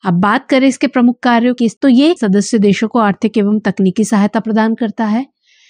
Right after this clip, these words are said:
ये विनिमय दरों और अंतर्राष्ट्रीय भुगतान की प्रणाली के रूप में कार्य करता है, जो कि देशों व उनके नागरिकों को एक दूसरे के साथ लेन देन करने में सक्षम बनाती है। इसके अलावा ये निगरानी यानी सर्विलांस तंत्र के रूप में भी काम करता है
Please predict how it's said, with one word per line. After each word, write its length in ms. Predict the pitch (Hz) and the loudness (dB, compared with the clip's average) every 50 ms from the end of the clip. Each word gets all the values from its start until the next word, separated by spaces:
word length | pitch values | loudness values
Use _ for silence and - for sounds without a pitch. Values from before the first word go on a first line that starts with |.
| _ _ _ _ - | _ _ _ _ 0
ये 200 | 240 240 277 320 | 2 2 4 4
विनिमय 420 | 285 262 269 262 269 285 277 311 311 | 4 4 4 4 4 4 4 4 4
दरों 260 | 247 254 254 269 294 | 2 2 2 2 2
और 80 | 311 311 | 2 2
अंतर्राष्ट्रीय 540 | 262 226 - 233 226 226 - - - 294 | 0 0 -2 0 0 0 -2 -2 -2 0
भुगतान 540 | 240 214 220 220 _ - 247 226 226 226 233 | 2 2 0 0 _ -4 -2 0 0 0 0
की 100 | 226 294 | -2 -2
प्रणाली 380 | 262 - 226 214 208 214 226 247 | -2 0 0 0 0 0 0 0
के 120 | - 294 | 0 0
रूप 180 | 269 262 254 - - | 0 0 0 -2 -2
में 100 | 262 240 | -4 -2
कार्य 240 | 247 220 202 185 180 | 0 0 0 0 -2
करता 320 | - 185 170 175 - 196 | -4 -4 -6 -4 -2 -2
है, 220 | 185 185 214 311 370 _ _ - 202 | 0 0 0 0 -4 _ _ -12 -4
जो 140 | 185 233 | -2 -2
कि 120 | 214 - 220 | 0 2 0
देशों 420 | 175 190 185 190 - - 294 349 311 | 0 2 0 0 0 0 -2 -2 0
व 60 | 262 | 0
उनके 300 | 208 196 196 190 - 196 | -2 -2 -2 -2 -2 -2
नागरिकों 520 | 190 190 180 175 175 190 202 202 - 202 | -2 -2 -2 -2 -4 -4 -4 -4 -4 -6
को 280 | 170 - 190 285 320 _ _ _ _ _ _ - | -4 -2 -4 -4 -4 _ _ _ _ _ _ -2
एक 220 | 247 269 294 254 | 0 2 2 2
दूसरे 320 | 233 269 254 - - 233 208 | 4 2 2 2 -2 -6 -4
के 100 | - 202 | -4 -4
साथ 200 | - 254 - - - | -2 -2 -4 -2 0
लेन 220 | 226 208 190 185 180 | 0 0 2 0 0
देन 260 | 180 185 185 185 190 | -2 -2 -4 -6 -6
करने 320 | - 202 180 175 175 175 | -6 -8 -6 -6 -6 -4
में 140 | 175 254 349 | -2 -2 -2
सक्षम 400 | - - 247 - - 233 202 185 | -2 -4 -8 -6 -4 -4 -4 -4
बनाती 380 | 185 175 175 170 165 - 175 180 | -4 -6 -6 -8 -6 -4 -4 -4
है। 140 | 185 170 - _ _ _ _ _ - - | -4 -6 -8 _ _ _ _ _ -4 -2
इसके 240 | 247 - - - | -2 -2 0 -2
अलावा 320 | 277 269 262 262 254 269 294 | 0 0 2 0 0 0 0
ये 180 | 320 285 247 | 0 0 0
निगरानी 520 | 233 220 214 196 214 208 208 214 226 254 240 | 0 0 0 0 0 0 0 0 0 0 -2
यानी 200 | 208 196 233 254 | 0 -2 -2 -2
सर्विलांस 580 | - 247 214 196 196 196 196 202 233 240 - - | -2 -2 -2 -2 0 0 2 2 2 0 -2 -2
तंत्र 260 | 226 196 196 - 208 | -4 -4 -2 -4 -4
के 140 | 190 240 226 | -2 0 0
रूप 140 | 202 196 - | 0 0 -2
में 140 | 196 190 190 | -2 0 0
भी 140 | 175 196 233 | 2 2 0
काम 280 | - - 262 233 208 185 | 2 0 0 0 0 0
करता 320 | - 185 170 - - 185 | -2 -2 -4 -2 -2 -2
है 220 | 180 175 240 370 | 0 0 0 -2